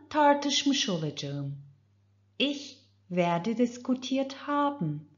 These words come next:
Ich werde diskutiert haben. Plusquamperfekt.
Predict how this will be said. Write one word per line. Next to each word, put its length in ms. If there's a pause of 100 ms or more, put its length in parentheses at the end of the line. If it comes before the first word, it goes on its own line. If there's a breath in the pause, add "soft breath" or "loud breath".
(520)
Ich 360 (380)
werde 480
diskutiert 840
haben. 720 (800)
Plusquamperfekt. 1400